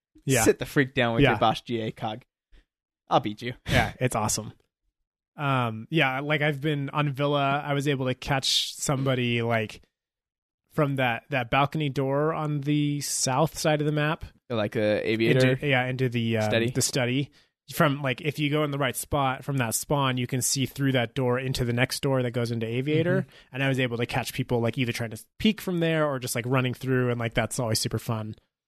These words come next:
Speaker 2: Yeah,
Speaker 1: Um,
Speaker 2: and you should, you should do that. Like, if you can for the first minute and a half of the round, pick off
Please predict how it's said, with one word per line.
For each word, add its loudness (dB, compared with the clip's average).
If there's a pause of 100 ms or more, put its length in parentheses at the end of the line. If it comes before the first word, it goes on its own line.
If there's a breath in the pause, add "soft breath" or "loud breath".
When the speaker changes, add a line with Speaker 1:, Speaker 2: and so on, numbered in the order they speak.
(440)
Speaker 2:
Yeah, 2
Speaker 1:
Um, -4
Speaker 2:
and -2
you 2
should, 0
you 0
should 2
do 4
that. 0
Like, 0
if -4
you 4
can 2
for -2
the 2
first -2
minute 0
and -4
a 0
half 0
of -6
the 2
round, 2 (600)
pick -2
off -2